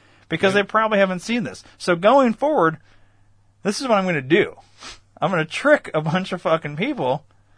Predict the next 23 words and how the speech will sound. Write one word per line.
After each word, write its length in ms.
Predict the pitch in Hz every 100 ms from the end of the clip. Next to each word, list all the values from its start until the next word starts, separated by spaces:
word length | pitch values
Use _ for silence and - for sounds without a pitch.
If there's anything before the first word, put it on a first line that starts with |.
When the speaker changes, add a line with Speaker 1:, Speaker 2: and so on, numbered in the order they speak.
| _ _ _ _
Speaker 1:
into 600 | 170 180 170 190 180 175 - _ _ _ _ _ _
that, 180 | 160 170
that 120 | 180
don't 220 | 190 269 185
wanna 220 | 180 165
see 220 | - 180
this 180 | 156 143
shit, 300 | - 156 156
don't 160 | 214
wanna 220 | 247 226 196
acknowledge 640 | 170 180 208 220 170 143
that 200 | 156 151 - - - _ _ _
Biden's 640 | 139 131 170 240 269 233 -
fucking 300 | 233 220 196
corrupt, 400 | - 147 165 175
his 160 | 147
son's 420 | - 240 262 294 208
corrupt, 600 | - 139 127 156 - - _ _ _ _ _
um, 520 | - 135 135 131 131 -
and 140 | 151 165
all 160 | 175
this 160 | 190 285
shit, 320 | - 156 147